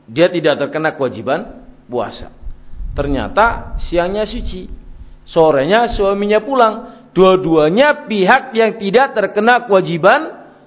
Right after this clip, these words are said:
puasa, maka boleh bagi dia untuk makan, minum, dan juga boleh bagi dia untuk berhubungan badan.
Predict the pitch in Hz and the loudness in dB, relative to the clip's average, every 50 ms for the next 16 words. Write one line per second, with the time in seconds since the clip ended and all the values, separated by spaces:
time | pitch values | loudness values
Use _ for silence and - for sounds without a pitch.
0 | _ _ - 214 262 302 311 294 - 254 262 254 262 254 - - - - - - | _ _ -2 2 4 4 4 2 2 4 4 4 4 2 -2 -8 -16 -18 -20 -20
1 | - - - 160 175 170 - 165 160 151 147 165 165 165 156 147 151 147 135 117 | -18 -6 -2 2 2 2 2 2 0 2 4 4 4 4 4 2 2 0 -2 -2
2 | 135 139 139 156 170 160 143 147 147 - 156 175 175 175 170 156 147 139 143 180 | -4 -4 0 2 2 2 2 0 -4 -2 0 0 0 0 2 0 0 0 0 -4
3 | 220 247 277 285 269 - - - - - - - - _ - - - 170 165 143 | -2 0 0 0 -2 -2 -8 -12 -16 -18 -20 -20 -20 _ -8 0 2 4 4 4
4 | 143 185 180 - 165 151 135 120 151 156 151 151 139 120 131 123 110 120 123 123 | 2 0 2 4 4 4 6 6 4 4 4 4 2 0 0 -2 -2 -2 -2 2
5 | 139 170 165 147 139 135 180 196 190 - 135 135 135 131 110 117 113 117 143 180 | 4 4 4 4 2 2 2 0 0 0 0 0 0 0 0 0 2 2 4 2
6 | 202 190 - - - - - - - _ _ _ _ _ _ _ - 104 127 127 | 2 0 -4 -10 -16 -20 -20 -20 -20 _ _ _ _ _ _ _ 0 2 4 4
7 | - 120 123 120 117 117 113 113 113 113 110 110 107 107 | 4 4 2 2 2 2 0 0 0 0 0 -2 -2 -2